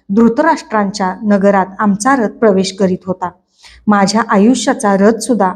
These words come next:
आता या नगराच्या मार्गावरूनच धावणार होता. चंपानगरीत गंगामातेनं जशी मला सोबत दिली होती, तशीच ती इथंही देईल काय,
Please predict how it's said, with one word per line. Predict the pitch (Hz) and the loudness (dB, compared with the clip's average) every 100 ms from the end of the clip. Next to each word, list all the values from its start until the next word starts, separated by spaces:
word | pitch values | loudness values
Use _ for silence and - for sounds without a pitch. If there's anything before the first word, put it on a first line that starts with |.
| 202 | -4
आता | 202 208 | -2 0
या | 208 208 | 2 2
नगराच्या | 202 185 233 247 208 | 0 0 0 -2 -2
मार्गावरूनच | 202 190 190 214 240 220 202 208 | -2 -2 0 0 0 0 -2 -2
धावणार | 247 202 180 180 | -2 -2 -2 -2
होता. | 180 180 175 _ _ _ _ _ | -4 -6 -12 _ _ _ _ _
चंपानगरीत | 240 196 185 214 240 196 196 | 0 0 0 2 2 2 0
गंगामातेनं | 196 208 196 196 226 220 202 185 185 | 2 2 2 0 0 -2 -4 -2 0
जशी | 190 190 202 | 0 -2 -4
मला | 202 202 | -2 -2
सोबत | 196 220 196 214 | 0 0 2 2
दिली | 240 247 202 | 2 2 2
होती, | 190 190 208 - - _ - | 0 -4 -8 -12 -18 _ -2
तशीच | 233 - 277 285 | 0 2 0 2
ती | 320 | 0
इथंही | 277 226 226 294 | 0 0 2 2
देईल | 285 247 277 311 | 4 2 2 0
काय, | 240 | -4